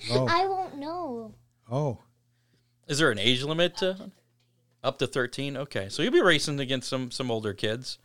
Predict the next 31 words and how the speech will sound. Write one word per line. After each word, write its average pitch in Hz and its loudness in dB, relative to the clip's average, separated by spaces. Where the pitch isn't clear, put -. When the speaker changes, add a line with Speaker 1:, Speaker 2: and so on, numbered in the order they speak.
Speaker 2:
Yeah. 214 -10
Speaker 3:
Okay. 107 -18
Or 120 -6
have, 123 -4
did 123 -6
you 135 0
race 131 2
against 135 -4
older 131 -2
kids 135 -4
in 127 -2
the 117 -2
kid 139 -4
carts? - -4
Speaker 2:
I 226 -6
think 226 -14
Speaker 3:
Kids 131 -10
cart? - -2
Speaker 2:
so. 202 -6
Speaker 3:
You 110 -20
think 117 -12
so? 131 -6
Okay. 104 -6
Age 139 0
isn't 120 0
really, 117 0
doesn't 113 2
really 107 0
matter 98 0
though, 85 -14
right? 95 -6